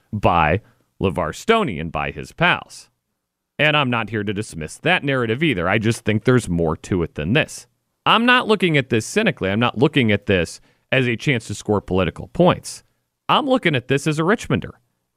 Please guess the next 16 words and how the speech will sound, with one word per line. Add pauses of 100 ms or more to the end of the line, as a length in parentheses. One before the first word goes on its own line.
(100)
And
I,
I
went
to
the
polls
yesterday
and
I
voted
no
on
the
casino,
as,